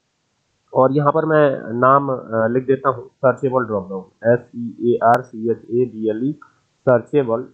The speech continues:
ड्रॉप डाउन, ये नाम मैंने यहाँ पे दे दिया, ठीक है। अब ये Searchable ड्रॉप डाउन हो गया यहाँ पे नाम।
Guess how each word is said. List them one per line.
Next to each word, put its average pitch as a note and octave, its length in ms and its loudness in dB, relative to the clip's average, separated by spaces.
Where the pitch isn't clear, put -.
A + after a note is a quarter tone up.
ड्रॉप A2 360 -2
डाउन, G2+ 240 -6
ये F3 180 6
नाम C#3 280 4
मैंने B2 180 -2
यहाँ A2 140 0
पे C3+ 140 -8
दे - 380 -8
दिया, F#2 220 -6
ठीक - 240 -2
है। E3 260 2
अब D3+ 120 0
ये G3 120 6
Searchable D#3+ 440 0
ड्रॉप C3+ 180 0
डाउन C#3 180 -2
हो C3+ 100 -4
गया C#3+ 140 4
यहाँ B2+ 140 4
पे B2+ 120 -6
नाम। G#2 160 -2